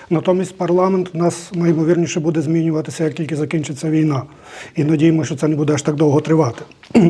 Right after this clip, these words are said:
І тут питання кадрів, знову ж таки. Бо щоб забезпечити якість кадрів на середньої ланки чи на рівні місцевого самоврядування,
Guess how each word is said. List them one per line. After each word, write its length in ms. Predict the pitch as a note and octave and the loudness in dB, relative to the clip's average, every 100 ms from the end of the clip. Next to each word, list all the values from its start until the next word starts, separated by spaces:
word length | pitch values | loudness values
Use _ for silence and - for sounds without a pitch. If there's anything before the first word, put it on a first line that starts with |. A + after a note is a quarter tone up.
| - | 2
І 80 | F#3+ | 0
тут 160 | G3+ A3+ | 0 0
питання 420 | G#3 G#3+ G#3 G#3 | 2 2 2 -2
кадрів, 480 | G3+ F#3+ D3+ B2+ A2+ | -2 -2 0 -4 -8
знову 260 | D3 B2+ A2+ | -8 -10 -10
ж 100 | - | -14
таки. 260 | C3 B2+ A#2 - - | -12 -12 -14 -18 -14
Бо 60 | D3 | -8
щоб 180 | F3+ D#3 | -6 -2
забезпечити 680 | E3 F3 - F#3+ F#3+ - | 0 -2 -2 -4 -4 -2
якість 400 | F3 E3+ E3+ C3+ | -2 -2 -4 -10
кадрів 420 | - F3+ D#3 E3 D3 | 0 0 2 -2 -2
на 160 | D#3 | -6
середньої 540 | C3+ - F3 F#3 F#3 E3+ | -10 -6 -2 -2 0 0
ланки 420 | E3+ E3 D#3 D3+ | 0 -2 -4 -8
чи 360 | - D#3+ D3+ D3 - - | -8 -6 -6 -8 -18 -10
на 280 | D#3 D#3 D#3 | -6 -2 0
рівні 320 | D#3 F3 E3 | 2 2 2
місцевого 360 | D#3 C#3+ F3+ E3 | -2 -4 -2 0
самоврядування, 840 | F3 E3 D3+ D#3+ E3 G#3+ A3 E3 | 0 -4 -2 0 2 2 2 0